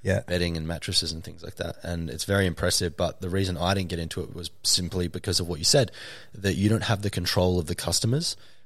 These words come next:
Speaker 2: You're al-, ultimately reliant on Amazon being, this is where the conflict of interest for me lies in that
Speaker 1: Yeah.
Speaker 2: Amazon is a marketplace for vendors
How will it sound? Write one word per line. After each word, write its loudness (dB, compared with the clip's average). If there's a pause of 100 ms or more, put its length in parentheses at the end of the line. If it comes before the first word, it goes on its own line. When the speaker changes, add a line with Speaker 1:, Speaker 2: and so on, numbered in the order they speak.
(160)
Speaker 2:
You're 0
al-, 2 (140)
ultimately 0
reliant 2
on -4 (160)
Amazon 2
being, 0
this 6
is 2
where 4
the 2
conflict -2
of 0
interest 0
for -2
me 0
lies 2
in -2
that -2 (240)
Speaker 1:
Yeah. 2
Speaker 2:
Amazon 8
is 4
a 2
marketplace 4
for -4
vendors 2